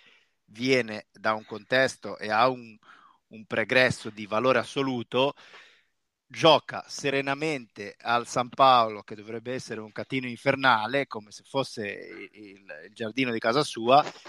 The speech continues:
e cerca giocate difficili e passaggi complicati e, e, e, ed evoluzioni, eh, che un giocatore anche di grande qualità,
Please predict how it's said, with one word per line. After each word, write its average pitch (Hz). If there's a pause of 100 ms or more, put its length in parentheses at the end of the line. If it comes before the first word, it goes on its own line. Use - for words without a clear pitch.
(220)
e 151
cerca 147
giocate 135
difficili 139
e 107
passaggi 110
complicati 117
e, 113 (380)
e, 104
e, 107
ed 120
evoluzioni, 123
eh, 110
che 120
un 113
giocatore 120 (680)
anche 165
di 120
grande 139
qualità, 123